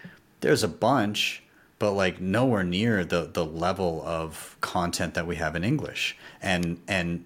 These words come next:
when you start branching out to, you know, some, some of the, I, I don't even say less used languages, but I suppose that's the right way to say it. It's, it's just the, the content isn't there, and it needs to be, especially in and around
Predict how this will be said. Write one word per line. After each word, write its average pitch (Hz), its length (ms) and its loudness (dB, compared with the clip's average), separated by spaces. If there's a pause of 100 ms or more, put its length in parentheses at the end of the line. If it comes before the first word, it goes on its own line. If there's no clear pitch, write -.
when 95 220 2
you 87 220 0
start 98 380 0
branching 87 520 -2
out 95 280 -2
to, 82 440 -2 (840)
you 87 100 0
know, 78 140 -2
some, 87 300 -2
some 90 240 0
of 90 60 2
the, - 680 -6 (100)
I, 98 100 0
I - 20 2
don't 95 180 2
even 85 180 -4
say 87 240 0
less 85 440 -2
used 82 260 -4
languages, 90 460 -2
but 85 140 -4
I 82 60 2
suppose 87 380 -2
that's 87 180 -2
the 85 100 -6
right 80 280 -4 (180)
way 85 160 -2
to 82 80 -4
say 117 200 2
it. 98 200 0
It's, - 300 -4
it's 110 260 0
just 101 360 0 (640)
the, - 80 0
the 101 260 -4
content 107 540 -2
isn't 82 240 -4
there, 82 340 -4
and 90 120 -2
it 92 60 2
needs 92 400 2
to 85 80 -4
be, 76 200 -8
especially 101 1040 0
in 95 140 -2
and 90 120 0
around 82 580 -2